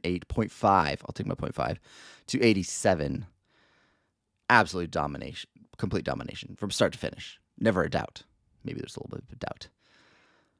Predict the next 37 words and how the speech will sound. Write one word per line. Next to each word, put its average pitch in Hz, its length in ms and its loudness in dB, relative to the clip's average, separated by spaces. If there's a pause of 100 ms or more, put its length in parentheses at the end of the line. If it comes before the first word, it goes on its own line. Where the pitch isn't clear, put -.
(280)
But 110 200 6 (160)
that 117 100 10
was 123 120 10
a 120 40 4
loss. 90 380 2 (180)
Next 147 320 6
up, 131 220 8
we 120 100 4
had, 104 540 4 (180)
uh, 87 320 0
Montenegro 107 460 2
Mud 95 140 2
Dogs 95 260 6
versus 107 320 2
the 90 100 0
Nice 87 320 2
Paycheck - 560 -2
Cuz. 90 640 0 (640)
And 117 120 4
I 170 100 8
chose 107 400 6
Montenegro 82 460 0
Mud 76 160 0
Dogs. 73 420 0 (100)
And 117 80 2
I 151 40 4
don't 135 160 4
think 104 160 0
I've 87 160 -2
not 92 480 4
picked 85 200 -4
Montenegro 82 520 -6
Mud 82 160 -6
Dogs 80 260 -4
this - 180 -10
entire 76 280 -4
season. - 420 -10